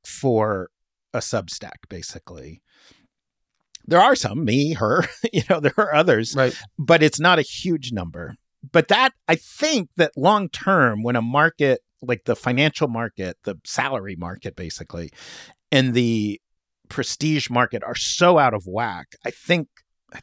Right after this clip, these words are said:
Speaker 1: think that breaks in the long term. It's hard for me to see how that sustains.
Speaker 2: I'm reminded, as you're talking, of an old friend of ours at the Times who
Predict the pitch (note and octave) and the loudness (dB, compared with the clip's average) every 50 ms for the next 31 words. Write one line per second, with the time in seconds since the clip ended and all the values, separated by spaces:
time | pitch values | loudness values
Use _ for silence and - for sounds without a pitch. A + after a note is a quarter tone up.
0 | _ - F#3 G#3 G#3 - C#3+ A#2 - - - G#2+ B2 C3+ - - - - - G2 | _ -2 -2 -2 0 0 0 0 -2 -4 -6 -4 -4 -4 -4 -6 -14 -10 -10 -10
1 | F2 F2+ E2 C2+ C#2+ C#2 - - - - D#2+ C2 B1 G2 - - - - C#3+ A#2+ | -10 -10 -14 -16 -18 -20 -20 -18 -18 -18 -16 -16 -14 -16 -16 -12 -6 -4 -4 -4
2 | - - B2 A2 G#2 F#2 - - - - G#2+ F#2+ F2+ F2+ F2+ F2+ F#2+ G2 F#2 D#2 | -4 -6 -6 -6 -6 -8 -8 -10 -10 -8 -8 -8 -10 -10 -12 -12 -12 -12 -12 -14
3 | - _ _ _ _ _ _ _ _ - - _ _ _ _ _ _ _ _ _ | -18 _ _ _ _ _ _ _ _ -20 -20 _ _ _ _ _ _ _ _ _
4 | - - - A#2+ - - - - G#2+ G2+ F2+ B1+ A1 D2+ C#2 - - - - - | -16 -12 -10 -10 -10 -10 -8 -8 -8 -8 -8 -12 -14 -16 -16 -16 -16 -18 -20 -20
5 | - _ _ _ - - G#2+ G#2 G#2 G2+ G#2 - A#2+ A2 G#2+ G#2 G2+ G#2 G#2+ G2+ | -20 _ _ _ -8 -6 -4 -4 -4 -6 -6 -4 -4 -2 -2 -2 -2 -2 -2 -4
6 | F#2+ F#2 - - G2 F#2+ F#2 F2 - - F#2 F2+ F2 - G2+ F#2 F#2 F#2 G2+ F#2+ | -6 -8 -8 -8 -8 -8 -8 -10 -12 -14 -14 -14 -12 -8 -8 -8 -8 -8 -12 -12
7 | - F#2 F#2 F#2 F2+ G2 _ _ _ _ - - - - _ - A#2 B2 - D3+ | -8 -8 -8 -8 -10 -14 _ _ _ _ -20 -20 -20 -20 _ -10 -8 -2 2 4
8 | C#3+ C#3+ D#3 D#3+ C#3+ - D#3 C#3 C#3 C3+ A#2+ A#2+ A#2 A2+ A2+ A2+ A2+ G#2 - - | 6 6 6 4 2 2 2 2 2 4 4 4 4 4 2 0 -2 -4 -8 -8
9 | - A2+ A2 A#2 A2+ - A#2+ A2 G2+ G2 G2 G2+ G2+ G2 - _ _ - - _ | -8 -8 -8 -8 -8 -4 -2 -2 0 0 -2 -4 -6 -8 -10 _ _ -20 -20 _
10 | _ - - C3+ B2 A#2 A2 G#2+ G#2+ G#2+ A#2 | _ -4 0 2 2 4 2 2 0 -2 -4